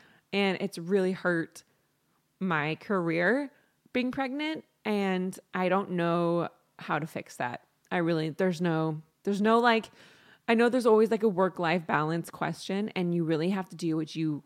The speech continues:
need to do and what works for you, regardless of what people recommend. But I haven't found a good medium yet, and I've been really cruel to myself mentally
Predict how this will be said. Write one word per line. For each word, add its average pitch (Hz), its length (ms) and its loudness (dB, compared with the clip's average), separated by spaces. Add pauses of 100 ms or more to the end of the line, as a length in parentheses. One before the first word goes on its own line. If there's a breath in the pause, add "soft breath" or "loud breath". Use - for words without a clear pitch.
(360)
need 156 260 -4
to 185 60 -6
do 190 320 2
and 165 180 -2
what 160 260 -4
works 160 300 -4
for 185 120 -2
you, 165 500 4 (420 soft breath)
regardless 165 680 0
of 160 200 0
what 160 100 4
people 165 320 0
recommend. 160 640 -2 (1040)
But 185 320 0
I 170 160 4
haven't 185 340 -2
found 170 340 0
a 175 80 -2
good 165 240 -2
medium 170 360 0
yet, 220 300 0
and 180 180 0
I've 165 320 0 (540 soft breath)
been 277 280 2
really 208 240 4
cruel 190 380 0
to 190 100 -2
myself 156 600 -2
mentally 156 680 -4